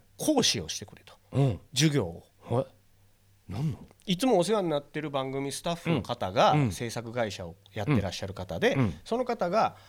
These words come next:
Speaker 1: えー、番組制作とはみたいなのの講義を依頼されたらしいのよ。
Speaker 2: はいはいはいはい。
Speaker 1: とある学校。
Speaker 2: うん。
Speaker 1: で、そこには芸能を目指してる方とか、
Speaker 2: うん。
Speaker 1: 芸能の裏方を目指してる方とか、
Speaker 2: うん。
Speaker 1: 音楽家を目指してる方とかが通ってる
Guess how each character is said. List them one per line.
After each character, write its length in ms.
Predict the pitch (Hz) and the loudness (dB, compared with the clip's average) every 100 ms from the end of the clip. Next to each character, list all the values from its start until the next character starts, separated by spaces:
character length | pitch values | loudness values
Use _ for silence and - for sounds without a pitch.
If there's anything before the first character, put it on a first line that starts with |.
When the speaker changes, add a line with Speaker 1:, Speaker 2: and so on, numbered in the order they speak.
| - - - | -20 -18 -4
Speaker 1:
え 140 | 120 | -2
ー、 20 | 113 | 0
番 220 | 156 220 | 0 0
組 160 | 233 | -4
制 180 | 233 262 | -2 -2
作 220 | 185 135 | -4 -8
と 120 | - 214 | 0 0
は 120 | 131 | 0
み 100 | 135 | -2
た 120 | 127 | -4
い 60 | 101 | -4
な 140 | 92 | -6
の 180 | 98 165 | -2 0
の 100 | 123 | 0
講 260 | 98 214 208 | -2 0 0
義 180 | 127 95 | -2 -6
を 180 | 95 - | -10 -6
依 80 | 131 | -2
頼 100 | 151 | -2
さ 120 | 196 | -2
れ 80 | 196 | -4
た 80 | 190 | -4
ら 100 | 175 | -4
し 140 | - | -6
い 20 | |
の 60 | 165 | -12
よ。 80 | - | -12
Speaker 2:
は 120 | - | 0
い 20 | 147 | 4
は 80 | |
い 40 | 135 | 6
は 40 | |
い 60 | 104 | 6
は 500 | 104 101 85 82 73 | 4 2 0 -4 -8
い。 60 | |
Speaker 1:
と 160 | - 139 | -2 4
あ 20 | |
る 100 | 135 | 4
学 260 | 113 98 - | 4 0 -8
校。 200 | 104 117 | -12 2
Speaker 2:
う 60 | 180 | 4
ん。 140 | 127 | 4
Speaker 1:
で、 180 | 170 175 | 0 -6
そ 140 | 190 | -4
こ 100 | 233 | -4
に 80 | 247 | 0
は 160 | 220 139 | -2 0
芸 240 | 139 143 | 0 0
能 260 | 156 160 170 | 2 0 0
を 60 | |
目 80 | 185 | -2
指 140 | 190 | -2
し 80 | 180 | -2
て 80 | 180 | -4
る 80 | 175 | -6
方 220 | 170 123 | -6 -6
と 100 | 87 | -4
か、 240 | 165 156 - - - | -2 -2 -4 -10 2
Speaker 2:
う 40 | |
ん。 160 | 135 90 | 2 4
Speaker 1:
芸 200 | 135 135 | 2 2
能 140 | 139 | 2
の 100 | 156 | 2
裏 240 | 170 180 190 | 2 2 0
方 240 | 175 175 | 0 2
を 60 | 156 | 2
目 120 | 143 | 0
指 140 | 143 | 0
し 60 | 131 | -2
て 80 | 131 | -6
る 80 | 127 | -6
方 240 | 127 101 | -8 -8
と 80 | - | -6
か、 240 | 147 135 | -4 -2
Speaker 2:
う 40 | 113 | 0
ん。 200 | 98 78 | -2 0
Speaker 1:
音 200 | 151 160 | -2 -2
楽 220 | 156 - | -4 -2
家 120 | 196 | 0
を 220 | 220 - - | 2 0 -8
目 100 | 113 | -8
指 100 | 104 | -8
し 80 | 101 | -8
て 60 | 101 | -10
る 60 | |
方 220 | 98 92 | -8 -10
と 120 | 85 85 | -8 -4
か 100 | 113 | 0
が 100 | 165 | 0
通 220 | - 190 | 2 0
っ 60 | |
て 260 | 180 - 170 | 0 0 2
る 180 | 156 | 2